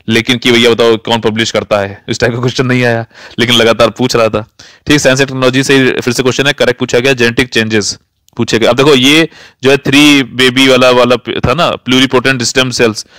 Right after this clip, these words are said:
ये बेसिक आपको ये वाले आने चाहिए बायोटेक्नोलॉजी की और ये सारे से।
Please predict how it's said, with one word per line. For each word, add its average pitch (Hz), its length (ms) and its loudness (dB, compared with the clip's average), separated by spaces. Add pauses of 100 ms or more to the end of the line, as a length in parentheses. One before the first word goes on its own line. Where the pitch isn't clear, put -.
(240)
ये 135 240 2
बेसिक 131 680 0
आपको 123 240 0
ये 127 180 2
वाले 123 160 2
आने 113 200 0
चाहिए 110 220 -2
बायोटेक्नोलॉजी 110 640 -2
की 113 80 -6
और 107 120 0
ये 95 120 -8
सारे 98 240 -18
से। - 100 -20